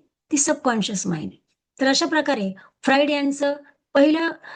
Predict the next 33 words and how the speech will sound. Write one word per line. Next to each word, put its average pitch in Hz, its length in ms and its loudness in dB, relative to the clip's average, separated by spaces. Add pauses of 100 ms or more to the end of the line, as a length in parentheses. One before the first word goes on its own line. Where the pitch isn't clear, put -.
(220)
अ, - 240 -2
सिद्धांताचं 285 560 2
पहिलं 294 380 2
तत्व 269 240 -2
जे 226 140 -6
आहे 240 160 -6
ते 277 140 2
म्हणजे 277 260 0
मनाचे 247 640 -6
तीन 302 140 6
स्तर, 190 360 0 (600)
three 294 160 4
levels 277 400 0
of 208 200 -4
mind, 175 240 0 (540)
चेतन 262 360 0
मन, 214 220 -2 (380)
अवचेतन 233 640 2
मन 208 180 -4 (160)
आणि 185 220 2
अर्धचेतन 185 580 0
मन, 175 120 4 (600)
कॉन्शियस 240 400 -2
माइंड, 190 240 -2 (480)
अनकॉन्शियस 233 580 0
माइंड 196 260 0 (160)
आणि 233 240 2 (240)
सबकॉन्शियस 185 680 0
माइंड. 170 260 -12 (1900)
त्यानंतर 339 280 -8
सिगमंड 339 440 0
फ्राइड 214 420 -4
यांच्या 269 520 0